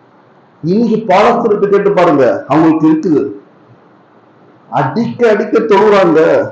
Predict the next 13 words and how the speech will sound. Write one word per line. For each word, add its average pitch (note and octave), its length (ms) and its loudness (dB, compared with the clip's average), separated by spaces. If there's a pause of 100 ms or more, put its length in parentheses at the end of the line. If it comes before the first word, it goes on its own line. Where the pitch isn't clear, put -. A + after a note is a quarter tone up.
(140)
தொழுவு F#3+ 520 0 (480)
பைத்துல் A#3 460 0
முகத்தஸ்ல A3 680 0
தொழுகை A3 260 2
நடக்குதுங்க, G3+ 840 2 (1400)
எல்லா G3 280 2
இடத்துலயும் G#3+ 240 0
நடக்குதுங்க. F#3 760 0 (1040)
பாருங்க, E3+ 540 0
அதை D3+ 240 -4
தொட்டா F3+ 600 -2
லெபனான்ல E3 560 0
வந்தா F#3+ 680 -2